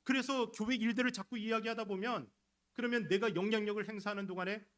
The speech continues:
그 공동체가 지옥이 되기 때문에 그렇습니다. 그러니까 서운해도 여러분 그게 이해해야 될 목회자들의 목회 윤리예요.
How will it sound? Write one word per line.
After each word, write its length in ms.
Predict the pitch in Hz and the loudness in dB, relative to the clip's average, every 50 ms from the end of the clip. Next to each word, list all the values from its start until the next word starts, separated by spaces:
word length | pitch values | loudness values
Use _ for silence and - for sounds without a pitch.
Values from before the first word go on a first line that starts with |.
| _ _ | _ _
그 120 | - 196 | -4 -2
공동체가 460 | 202 202 190 185 185 170 - 185 185 | 0 0 0 0 0 -2 -2 -4 -4
지옥이 280 | 180 - 151 147 147 151 | -2 -2 -4 -4 -4 -4
되기 220 | 135 139 135 135 - _ | -4 -4 -6 -6 -10 _
때문에 220 | - 131 127 127 | -6 -6 -6 -6
그렇습니다. 560 | 127 110 104 98 - - 82 - - _ - _ _ _ _ _ _ _ _ _ _ _ _ _ _ _ _ | -8 -10 -12 -12 -14 -18 -20 -20 -20 _ -20 _ _ _ _ _ _ _ _ _ _ _ _ _ _ _ _
그러니까 100 | - 196 | -8 -8
서운해도 800 | - - - 277 269 269 247 208 175 208 220 170 117 98 - _ _ _ _ _ _ _ _ _ _ _ _ _ _ | -6 -4 -4 -2 -2 0 -2 -2 -2 -2 -2 -2 -2 -6 -8 _ _ _ _ _ _ _ _ _ _ _ _ _ _
여러분 200 | 147 165 226 240 | -6 -4 -4 -6
그게 220 | - 180 165 226 233 | -10 -6 -4 -4 -4
이해해야 1000 | 180 135 131 143 170 202 202 208 202 190 156 123 113 117 120 - - 254 254 240 | -4 -6 -6 -4 -2 0 2 2 2 0 0 -2 -4 -8 -10 -8 -6 -4 -4 -2
될 260 | 240 214 196 - - - | -2 -4 -4 -6 -10 -10
목회자들의 640 | 131 143 143 - - 233 - 220 185 160 165 180 165 | -10 -10 -8 -6 -6 -4 -2 -2 -4 -2 -4 -6 -6
목회 260 | 131 123 - 180 151 | -6 -8 -8 -8 -8
윤리예요. 360 | 117 104 104 98 101 101 | -8 -10 -10 -12 -12 -14